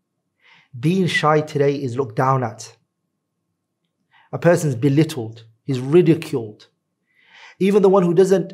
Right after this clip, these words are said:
insult a shy person would make gestures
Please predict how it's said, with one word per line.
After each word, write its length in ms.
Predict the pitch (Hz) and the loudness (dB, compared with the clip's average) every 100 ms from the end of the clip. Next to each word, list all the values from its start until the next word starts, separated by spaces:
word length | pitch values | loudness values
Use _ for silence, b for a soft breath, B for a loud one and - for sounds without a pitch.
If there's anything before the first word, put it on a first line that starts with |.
| - | -6
insult 560 | 175 165 - 226 233 226 | -2 -2 2 4 4 2
a 100 | 151 | 0
shy 320 | - 160 143 | 0 0 0
person 500 | 143 135 113 - 143 - | 0 -2 -4 -8 -12 -2
would 160 | 175 151 | 0 0
make 380 | 175 170 - 120 | -2 -4 -10 -4
gestures 760 | 160 190 - - 117 - - | 0 0 -2 -6 -8 -8 -18